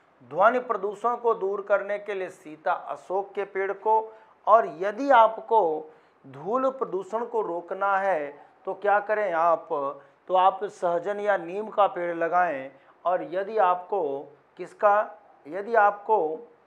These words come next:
जल प्रदूषण को दूर करना है तो जलकुंभी के पेड़ को लगाएं, समस्या समाधान हो सकता है। हमने आपको ध्वनि प्रदूषण के संबंध में जो सड़कों के किनारे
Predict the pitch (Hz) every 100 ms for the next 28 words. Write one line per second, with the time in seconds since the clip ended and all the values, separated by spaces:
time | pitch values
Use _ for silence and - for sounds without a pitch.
0 | _ _ _ _ _ _ _ _ _ _
1 | - 131 240 269 262 196 208 - 208 208
2 | 190 151 170 175 175 160 165 160 165 135
3 | 131 - _ _ 190 127 156 156 156 147
4 | 151 170 185 185 180 147 151 143 143 135
5 | 143 160 156 123 - _ _ _ 160 156
6 | 156 - 170 165 156 135 135 113 127 131
7 | 127 123 127 135 127 - 131 127 143 151
8 | 156 _ _ _ - 175 196 190 185 196
9 | 151 147 208 214 170 170 165 175 170 165
10 | 147 139 151 170 165 156 139 127 - 156
11 | - - 156 165 151 123